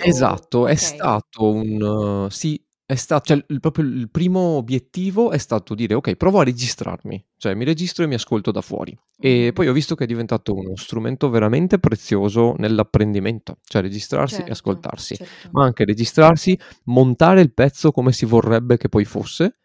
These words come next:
Speaker 1: e studiarlo in modo da avere, mhmm,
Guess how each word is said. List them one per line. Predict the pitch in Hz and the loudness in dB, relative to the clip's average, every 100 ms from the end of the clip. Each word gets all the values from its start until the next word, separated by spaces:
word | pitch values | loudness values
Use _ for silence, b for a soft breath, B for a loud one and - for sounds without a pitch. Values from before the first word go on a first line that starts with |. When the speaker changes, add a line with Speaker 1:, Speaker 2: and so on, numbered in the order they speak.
| _ _ | _ _
Speaker 1:
e | 117 | -4
studiarlo | - 151 131 139 147 151 175 180 - | 0 4 8 8 6 6 6 4 0
in | 127 | -2
modo | 113 113 131 | 0 2 2
da | 120 | 0
avere, | 101 104 107 107 | -2 0 2 2
mhmm, | 98 95 98 - - | 0 -4 -6 -10 -12